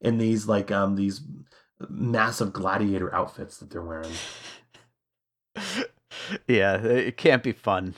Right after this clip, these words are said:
Speaker 2: filming this stuff, but,
Speaker 1: Yeah.
Speaker 2: uh, I mean, it looks like Jason Momoa is having fun, but everybody else can't be that fun. But, uh, I'll run down the list of puzzle pieces here, and then we'll get into some closing thoughts. Uh, you know, we, we, of course, talked about all superhero movies with a glowy thing to collect,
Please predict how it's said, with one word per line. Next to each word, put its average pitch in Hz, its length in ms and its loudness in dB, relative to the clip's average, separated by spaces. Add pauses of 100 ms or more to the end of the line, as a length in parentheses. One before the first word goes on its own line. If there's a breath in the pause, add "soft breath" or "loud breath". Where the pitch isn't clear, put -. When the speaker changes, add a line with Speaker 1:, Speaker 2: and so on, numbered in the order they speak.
(120)
Speaker 2:
filming 95 320 -4
this 95 140 -8
stuff, - 480 -8
but, 98 220 -2
Speaker 1:
Yeah. 95 180 0
Speaker 2:
uh, 95 140 0 (640)
I 120 100 8
mean, 123 120 4
it - 20 4
looks 165 160 2
like 98 100 0
Jason 104 300 0
Momoa 107 260 2
is - 60 -6
having 87 240 -4
fun, 92 240 -8
but 143 120 8
everybody 139 540 8
else 101 180 2
can't 101 240 -4
be 85 120 -10
that 90 180 -8
fun. - 400 -12
But, 120 220 4
uh, 120 220 6 (360 loud breath)
I'll 170 100 12
run 208 220 12
down 190 260 10
the 175 120 10
list 139 300 8
of 120 100 2
puzzle 127 280 8
pieces 117 400 2
here, 113 140 6
and 113 80 6
then 110 80 4
we'll 110 80 4
get 117 140 4
into 107 100 -2
some 104 180 -8
closing 107 380 0
thoughts. 107 540 4 (380 loud breath)
Uh, 107 380 10
you 113 120 2
know, 101 120 2
we, 117 220 2
we, 113 140 0
of 101 120 -4
course, 113 220 2
talked - 240 2
about 104 220 2
all 156 200 10
superhero 117 560 2
movies 107 320 0
with 101 120 -8
a 95 40 -6
glowy 107 420 2
thing 101 260 -2
to 101 80 -8
collect, 95 460 -6